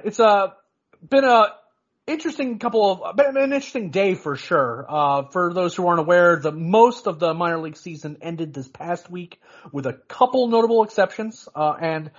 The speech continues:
rather than trying to, we're, we're going to be doing team by team, like, end of season breakdowns, but one team just finished up, and we'll talk about them in just a second, and the Gwinnett Stripers are still playing. Uh, it's just kind of an oddity of the schedule this year where the triple A schedule is gonna continue on for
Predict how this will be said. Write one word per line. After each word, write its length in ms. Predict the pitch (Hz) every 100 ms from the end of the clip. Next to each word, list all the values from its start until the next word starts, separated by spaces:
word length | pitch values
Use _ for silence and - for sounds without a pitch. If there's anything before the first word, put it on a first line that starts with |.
| -
rather 300 | 190 233 277
than 160 | 254
trying 220 | 202 226 196
to, 40 |
we're, 320 | 156 175 202
we're 160 | 185 202
going 160 | 285
to 60 | 262
be 80 | 208
doing 400 | 190 185 180 - _ _ _ _ _ _
team 220 | 202 185
by 140 | 170
team, 260 | 160 170 151
like, 220 | 135 131
end 180 | 165 165
of 120 | 151
season 300 | - 160 160
breakdowns, 540 | 156 160 165 170 170 - - - - -
but 300 | 156 - 151
one 240 | 156 208
team 260 | - 190 135
just 440 | 120 170 202 -
finished 320 | 208 190 -
up, 200 | 208 202
and 200 | 185 147
we'll 80 | 151
talk 140 | 170 156
about 120 | 143
them 140 | 160
in 60 | 147
just 160 | 147 -
a 20 |
second, 280 | 165 165 143
and 160 | 143
the 60 | 143
Gwinnett 280 | 135 156 175
Stripers 320 | 185 175 151
are 100 | 139
still 260 | - 175 165
playing. 500 | - 165 160 160 - - -
Uh, 280 | 135 143 143
it's 80 | 143
just 180 | 170 -
kind 120 | 170
of 80 | 147
an 60 | 139
oddity 240 | 147 143
of 60 | 135
the 100 | 131
schedule 320 | 143 135 135
this 200 | 131 131
year 160 | 151
where 280 | 139 131 127 123 135 - -
the 160 | 143
triple 240 | 127 151 151
A 80 |
schedule 320 | 143 - 139 139
is 60 |
gonna 180 | 143 135
continue 460 | 131 139 143 135 135
on 220 | 135 131
for 280 | 139 123